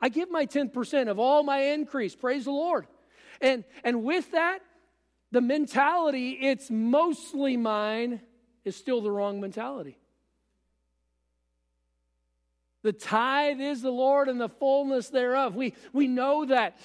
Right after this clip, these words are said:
And so when we, when we come to a place where we are giving our tithes, uh, then he said, "You have robbed me in tithes and offerings." And so, uh, the tithe and offerings, they will come, and,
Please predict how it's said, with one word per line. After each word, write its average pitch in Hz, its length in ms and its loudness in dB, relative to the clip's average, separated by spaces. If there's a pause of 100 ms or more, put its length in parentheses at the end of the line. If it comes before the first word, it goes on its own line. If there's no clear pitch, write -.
(100)
And 262 160 0
so 285 240 4
when 269 300 0
we, 254 260 0 (160)
when 269 220 2
we 247 120 -2
come 302 300 0
to 302 140 2
a 240 80 2
place 269 440 -2
where 262 220 2
we 269 200 0
are 262 200 2 (180)
giving 311 300 2
our 262 160 4
tithes, 226 480 0 (180)
uh, 247 200 2 (120)
then 285 320 2 (160)
he 269 140 2
said, 277 220 2
"You 254 100 2
have 220 140 2
robbed 277 280 2
me 262 120 0
in 220 100 -2
tithes 262 420 0
and 247 140 -2
offerings." 233 720 0
And 220 180 -2
so, 269 280 2 (180)
uh, 247 160 6
the 220 160 -2
tithe 262 460 2
and 247 100 -4
offerings, 269 540 0
they 262 100 4
will 262 180 0
come, 285 340 2
and, 226 120 -2